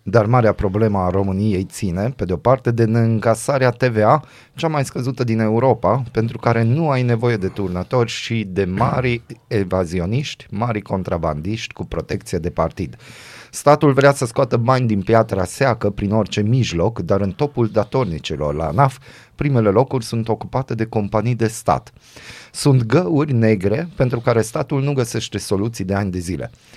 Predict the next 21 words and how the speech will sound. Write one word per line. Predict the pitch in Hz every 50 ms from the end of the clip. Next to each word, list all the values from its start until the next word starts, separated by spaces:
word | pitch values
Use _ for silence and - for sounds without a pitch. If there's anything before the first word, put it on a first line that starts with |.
| - - - - -
Apoi, | 143 131 120 160 175 165 160 151
genul | 127 135 170 160 151 139
acesta | 131 120 - 143 135 - - 120
de | 110 113
recompensare | 107 110 107 117 101 90 95 101 95 - - 117 101 101
a | 92
turnătoriei | 92 - 107 95 90 98 92 - 113 113 131 147 131 127 123
este | 113 110 - - 113
riscant | 107 110 107 - - - 160 135 104 90 -
într-o | 80 76 73 76 73
țară | - - 104 107 107 101 98
în | 95 98
care | - 98 92 92 92
trauma | - - 113 107 104 95 87 85 82
turnătorilor | - - 90 82 87 85 - 104 98 90 92 92 90 90
la | 87 90
securitatea | 87 - - 87 - 92 87 85 - 101 98 - 95 85
ceaușistă | - - 87 85 82 - - 107 92 - - 92
e | 90 90
încă | 87 85 87 - - 92
vie, | 92 104 113 104 95 104 117